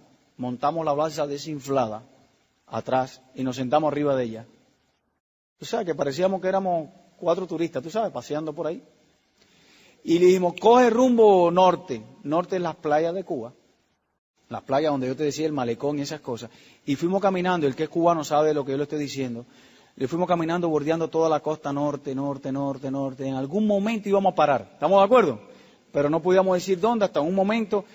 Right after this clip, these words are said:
dijimos, "Vamos a salir por aquí". Eso no se ensayó, ni se planificó, ni nadie lo calculó, ni nadie, "Por aquí nos vamos". Para que vean,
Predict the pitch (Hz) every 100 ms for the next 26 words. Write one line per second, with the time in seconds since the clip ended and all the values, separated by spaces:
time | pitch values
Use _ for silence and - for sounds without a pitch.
0 | - 147 170 180 175 160 190 196 190 180
1 | 202 185 165 139 143 143 113 _ _ _
2 | _ _ _ _ _ _ _ _ _ 127
3 | 139 175 185 220 180 151 208 240 175 160
4 | 147 143 143 139 120 196 247 196 165 208
5 | 196 170 156 147 - 147 190 254 208 180
6 | 196 170 165 170 262 196 160 104 - -
7 | _ _ _ _ _ 123 123 117 135 190
8 | 165